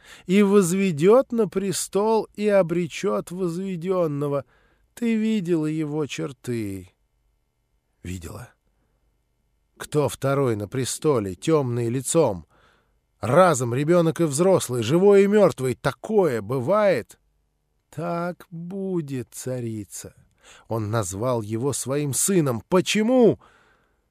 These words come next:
Колдун пожал плечами. Попытался отмолчаться, но царица требовала настойчиво. «Антихрист?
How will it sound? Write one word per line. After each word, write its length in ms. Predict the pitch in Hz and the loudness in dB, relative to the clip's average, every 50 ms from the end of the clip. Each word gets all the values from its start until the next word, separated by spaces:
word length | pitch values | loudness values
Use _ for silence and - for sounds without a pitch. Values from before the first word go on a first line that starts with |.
| _ - | _ -16
Колдун 400 | - 127 120 117 120 120 107 - | -10 -8 -8 -6 -6 -6 -6 -6
пожал 300 | - 104 98 104 98 90 | -6 -6 -4 -4 -6 -8
плечами. 560 | - - 90 - - 95 87 78 82 82 - _ _ _ _ | -10 -12 -14 -12 -10 -10 -10 -10 -12 -14 -18 _ _ _ _
Попытался 500 | - 120 123 147 156 160 147 - - 143 | -8 -8 -6 -2 -2 -2 -2 -2 -4 -6
отмолчаться, 840 | 123 - 127 139 139 135 127 - - - 165 147 113 - - - 110 | -6 -6 -6 -4 -4 -4 -6 -4 -2 0 2 2 2 0 -4 -8 -8
но 180 | 101 101 117 120 | -8 -8 -10 -10
царица 560 | - - 113 113 117 131 139 - - - 120 | -10 -8 -8 -6 -6 -6 -8 -8 -10 -10 -10
требовала 600 | - - 131 135 120 120 123 127 131 131 127 - _ _ _ _ _ _ | -8 -6 -6 -6 -6 -6 -6 -4 -4 -4 -6 -8 _ _ _ _ _ _
настойчиво. 880 | - 95 113 107 - - - - 165 160 151 120 - - - 92 82 - _ _ _ _ _ _ _ _ _ _ _ _ _ _ _ _ _ _ _ _ _ _ _ _ _ - | -8 -8 -6 -6 -6 -8 -6 -4 -2 -2 -2 -2 -4 -6 -10 -12 -14 -16 _ _ _ _ _ _ _ _ _ _ _ _ _ _ _ _ _ _ _ _ _ _ _ _ _ -8
«Антихрист? 800 | - 107 98 85 - - 160 - - 226 185 123 - - - | -6 -6 -6 -6 -6 -4 -2 0 2 2 2 2 0 -4 -10